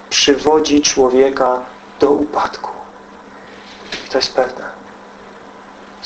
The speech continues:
A wiecie, jak łatwo jest wbić się w pychę?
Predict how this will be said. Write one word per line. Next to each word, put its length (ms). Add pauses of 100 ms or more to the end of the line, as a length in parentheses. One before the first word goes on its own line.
(260)
A 120
wiecie, 280
jak 440
łatwo 360
jest 200
wbić 220
się 120
w 80
pychę? 280